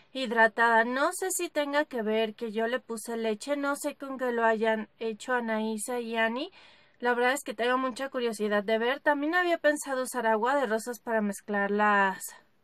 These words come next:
las fresas, pero al final me decidí por la leche para hacerlo de pastelito. Pero la verdad es que me gustó. No sé si sería mi favorita, pero creo que si tienes el cutis graso, definitivamente lo deberías de intentar.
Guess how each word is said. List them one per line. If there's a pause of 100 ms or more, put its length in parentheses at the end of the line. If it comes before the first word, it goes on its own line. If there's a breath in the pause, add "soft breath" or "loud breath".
las
fresas, (520 loud breath)
pero
al
final
me
decidí
por
la
leche
para
hacerlo
de
pastelito. (880 soft breath)
Pero
la
verdad
es
que
me
gustó.
No (120)
sé
si
sería
mi
favorita, (140)
pero
creo
que
si
tienes
el
cutis
graso,
definitivamente
lo
deberías
de
intentar.